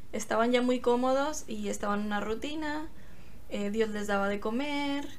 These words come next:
Dios les sacaba de las circunstancias. Y entonces cuando ya tienes, em, cuando ya Dios le dice, "Bueno, ahora sí vamos a tomar la tierra",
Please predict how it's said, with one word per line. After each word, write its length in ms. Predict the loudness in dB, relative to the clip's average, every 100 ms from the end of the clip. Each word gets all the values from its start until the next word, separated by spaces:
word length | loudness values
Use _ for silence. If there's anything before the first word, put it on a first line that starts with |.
| -8 -8 -8 -8
Dios 760 | -6 -2 0 2 2 2 0 -2
les 320 | -2 -2 0
sacaba 580 | -2 0 0 2 2 2
de 220 | 0 0
las 200 | 0 -2
circunstancias. 1300 | -4 -4 -4 -2 -2 -2 -4 -4 0 0 0 -4 -6 -8 -8 -8 -8 -8 -8 -8 -4
Y 140 | 2 2
entonces 400 | 2 2 0 0
cuando 280 | 0 2
ya 320 | 4 6 4 2 -4 -6 -6 -6 -6 -6 -8 -8 -6
tienes, 640 | -2 0 0 0 -2 -2
em, 720 | 0 2 2 2 2 2 0 -2 -4 -6 -6 -8 -8 -6 -8 -6 -8 -8 -8 -2
cuando 240 | 0 6 6
ya 160 | 6
Dios 180 | 4 0
le 80 | 0
dice, 220 | 0 2
"Bueno, 180 | 2 4
ahora 240 | 4 2
sí 160 | 0 2
vamos 220 | 2 2
a 80 | 0
tomar 260 | 2 2
la 160 | 2 2
tierra", 420 | 2 2 2 -2